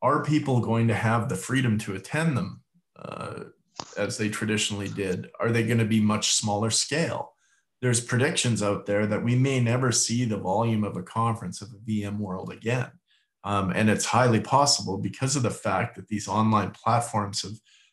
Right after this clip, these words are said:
done such a good job of, of aggregating the content and making it consumable, not just for day one or day zero, but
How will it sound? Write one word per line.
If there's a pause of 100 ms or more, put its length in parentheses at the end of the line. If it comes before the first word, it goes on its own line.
(140)
done
such
a
good
job
of, (680)
of
aggregating
the
content (260)
and
making
it
consumable,
not
just
for
day
one (460)
or
day
zero,
but